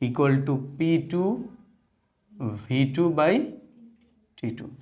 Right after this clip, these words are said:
এরকম শিখছি না আমরা? এখন খেয়াল করো, আমরা আবার জানি যে রো মানে হচ্ছে ঘনত্ব, এটা হচ্ছে M by, M by V, তাই না? তাহলে ভি ওয়ানের জায়গায় আমরা কি লিখতে পারি? একই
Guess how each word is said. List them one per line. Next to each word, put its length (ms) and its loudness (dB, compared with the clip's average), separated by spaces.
এরকম 280 0
শিখছি 240 -6
না 100 2
আমরা? 140 2
এখন 160 -2
খেয়াল 240 -2
করো, 180 -10
আমরা 240 -4
আবার 140 2
জানি 220 -6
যে 80 -4
রো 140 4
মানে 160 -2
হচ্ছে 180 -8
ঘনত্ব, 320 -4
এটা 160 -4
হচ্ছে 180 -10
M 20 2
by, 140 4
M 100 0
by 120 4
V, 20 -8
তাই 160 4
না? 60 6
তাহলে 200 4
ভি 140 4
ওয়ানের 420 4
জায়গায় 280 -2
আমরা 160 -10
কি 140 -18
লিখতে 240 -16
পারি? 160 -18
একই 180 0